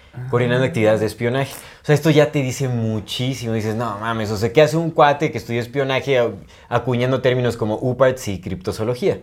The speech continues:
Speaker 1: Simón.
Speaker 2: Y que aparte creando ram-, ramificaciones, o sea,
Speaker 1: De ellas.
Speaker 2: porque además este cuate tuvo apariciones en, en programas de televisión, en talk shows, así como le dieron un montón de espacio, eh, televisivo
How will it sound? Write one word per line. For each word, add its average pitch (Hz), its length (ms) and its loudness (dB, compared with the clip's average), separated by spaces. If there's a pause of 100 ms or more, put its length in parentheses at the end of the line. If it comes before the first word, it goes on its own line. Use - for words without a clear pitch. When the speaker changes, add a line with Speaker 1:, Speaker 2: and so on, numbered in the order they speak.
(140)
Speaker 1:
Simón. 139 200 4 (160)
Speaker 2:
Y 131 120 2
que 143 100 6
aparte 135 380 4
creando 139 300 4
ram-, 127 260 2
ramificaciones, 107 840 -2
o 107 80 -8
sea, 107 140 -2
Speaker 1:
De 113 100 4
ellas. 113 160 4
Speaker 2:
porque 147 220 6
además 147 440 4
este 160 280 -2
cuate 165 480 2 (420)
tuvo 147 220 4
apariciones 147 760 2
en, 120 300 -4
en 113 280 -2
programas 135 500 4
de 131 80 0
televisión, 110 480 -2
en 120 160 -2
talk 120 220 4
shows, 123 360 2
así 113 200 -4
como 127 180 2
le 117 100 4
dieron 135 260 4
un 151 140 4
montón 151 600 4 (960)
de 131 140 0
espacio, 151 720 2
eh, 110 220 -2
televisivo 113 640 -2